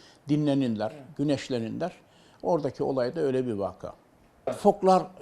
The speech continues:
Speaker 1: e, gezgin canlılardır. E, buradaki Antalya falezlerinde fokları, e, Manavgat'ta görebilirsiniz. Özellikle yavrulama döneminde anne yavrunun etrafında olur.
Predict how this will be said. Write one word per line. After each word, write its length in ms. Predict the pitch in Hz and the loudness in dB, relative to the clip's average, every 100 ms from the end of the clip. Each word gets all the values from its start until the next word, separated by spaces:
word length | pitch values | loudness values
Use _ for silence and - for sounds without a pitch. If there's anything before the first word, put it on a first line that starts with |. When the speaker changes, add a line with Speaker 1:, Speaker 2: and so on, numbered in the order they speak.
| 131 | -4
Speaker 1:
e, 280 | 160 156 | 0 2
gezgin 540 | 139 147 165 143 180 180 | 2 2 2 2 0 0
canlılardır. 760 | 131 113 107 98 98 92 98 - - | 0 -4 -4 -6 -6 -8 -12 -18 -12
E, 640 | 117 110 107 107 107 107 120 | -8 -6 -6 -8 -8 -8 -6
buradaki 500 | 147 156 - 151 - | -2 -2 -2 -4 -4
Antalya 420 | 123 131 151 139 | -8 -4 -4 -2
falezlerinde 760 | 120 123 123 117 131 120 117 117 - - | -2 -2 -2 -2 -4 -4 -6 -10 -12 -8
fokları, 520 | - 139 123 120 151 147 - | -4 -4 -2 -4 -4 -8 -12
e, 100 | 117 | -8
Manavgat'ta 640 | 110 139 135 110 117 - | -4 -2 -2 -4 -6 -4
görebilirsiniz. 920 | 143 123 120 104 98 - 92 87 - - _ - - - - | -2 -2 -2 -4 -8 -10 -16 -18 -20 -20 _ -20 -20 -16 -10
Özellikle 540 | 123 151 165 185 143 | -2 -2 -2 -4 -2
yavrulama 600 | 123 131 131 139 143 175 | 0 2 2 2 2 2
döneminde 520 | 147 110 98 101 156 - | 0 -2 -4 -8 -8 -6
anne 280 | 131 127 139 | -6 -4 -2
yavrunun 420 | 135 127 127 131 | 0 0 0 -4
etrafında 540 | 123 - 113 104 113 | -6 -6 -6 -6 -6
olur. 200 | 98 107 | -6 -8